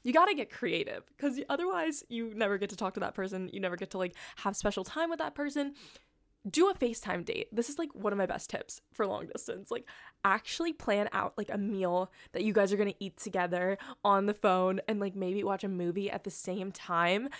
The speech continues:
but have time set aside where you can connect with this person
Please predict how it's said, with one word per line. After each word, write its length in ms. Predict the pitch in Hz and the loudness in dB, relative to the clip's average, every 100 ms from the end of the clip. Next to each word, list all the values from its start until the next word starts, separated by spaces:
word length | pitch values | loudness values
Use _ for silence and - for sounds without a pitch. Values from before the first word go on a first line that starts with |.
| - - | -14 0
but 140 | 226 | 0
have 400 | - 196 220 285 339 _ | 2 4 4 2 -8 _
time 300 | - 202 196 | -4 2 2
set 220 | 220 220 208 | 2 0 0
aside 320 | - 185 190 | 0 2 2
where 80 | 202 | 2
you 120 | 196 | 0
can 140 | 208 | -2
connect 340 | 202 180 196 214 | -4 -4 -2 -4
with 120 | 208 | -4
this 140 | 202 | -6
person 580 | - - 180 - 277 311 | -6 -6 -4 -2 -2 -2